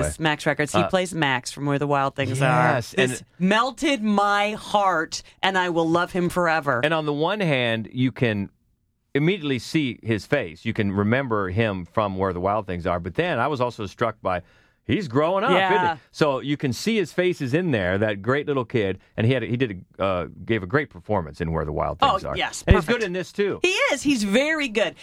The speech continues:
Speaker 1: I-, in a role that, you know, has the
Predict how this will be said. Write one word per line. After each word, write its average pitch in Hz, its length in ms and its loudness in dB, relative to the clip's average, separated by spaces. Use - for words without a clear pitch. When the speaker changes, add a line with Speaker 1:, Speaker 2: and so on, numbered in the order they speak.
Speaker 1:
I-, 254 200 2
in 254 160 2
a 240 80 2
role 277 380 2
that, 220 360 0
you 262 100 2
know, 233 120 2
has 269 440 0
the 226 160 0